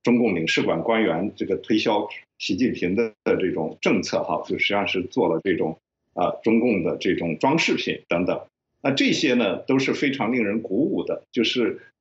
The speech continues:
啊，我，这个海外留学生啊，特别是年轻人，不能完全做一些，啊，做这种被动的，啊，受害者，那要主动站起来，啊，等等。所以这个，这方面呢，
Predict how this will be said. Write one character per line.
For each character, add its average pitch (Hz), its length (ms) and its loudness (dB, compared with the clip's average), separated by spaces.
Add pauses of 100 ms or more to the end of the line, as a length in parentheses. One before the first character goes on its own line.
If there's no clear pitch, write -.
啊， 92 240 0
我， 110 320 -4
这 - 160 2
个 101 420 0
海 196 160 0
外 135 120 2
留 123 180 2
学 120 160 0
生 135 400 -2
啊， 87 180 -2 (380)
特 113 80 -4
别 117 100 4
是 117 140 0
年 101 240 0
轻 151 160 -2
人， 95 200 0
不 - 140 -4
能 104 300 0 (240)
完 107 260 0
全 117 220 2
做 117 180 0
一 98 80 0
些， 104 400 -2 (300)
啊， 87 160 -2 (100)
做 117 160 0
这 104 140 2
种 87 240 -2 (100)
被 143 240 2
动 113 300 0
的， - 200 -4 (100)
啊， 101 220 0
受 - 280 0
害 196 240 0
者， - 220 -4 (160)
那 90 240 -4
要 101 160 -2
主 92 180 -4
动 117 180 2
站 127 240 0
起 - 200 -6
来， - 240 -6 (300)
啊， 82 280 -4
等 92 140 2
等。 90 180 0
所 - 160 0
以 135 180 2
这 165 140 2
个， - 80 2
这 - 140 0
方 - 260 -2
面 135 180 2
呢， 98 120 0